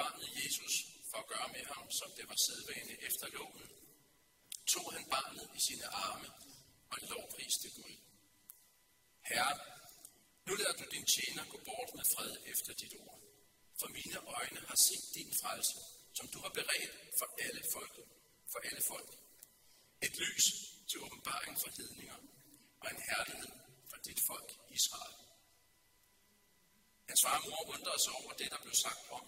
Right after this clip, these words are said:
ham. Og Simeon velsignede dem og sagde til Maria, hans mor, "Se, dette barn er bestemt til fald og oprejsning for mange i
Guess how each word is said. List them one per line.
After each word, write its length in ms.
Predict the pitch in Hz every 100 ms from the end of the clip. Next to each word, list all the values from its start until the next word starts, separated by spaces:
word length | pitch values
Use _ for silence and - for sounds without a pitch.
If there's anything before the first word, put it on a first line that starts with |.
| -
ham. 100 | - - - - _ _ -
Og 60 | -
Simeon 420 | - - - - -
velsignede 460 | - - - - 147
dem 80 | -
og 100 | -
sagde 180 | - -
til 80 | - -
Maria, 320 | - 139 -
hans 200 | - - -
mor, 140 | - - - - - - - - -
"Se, 120 | - - - 139 - - - -
dette 200 | - -
barn 200 | 139 -
er 60 | - -
bestemt 360 | - - - - - - -
til 100 | - -
fald 180 | 139 - - - -
og 60 | - -
oprejsning 540 | - - - - - - -
for 100 | -
mange 340 | - - - -
i 40 | -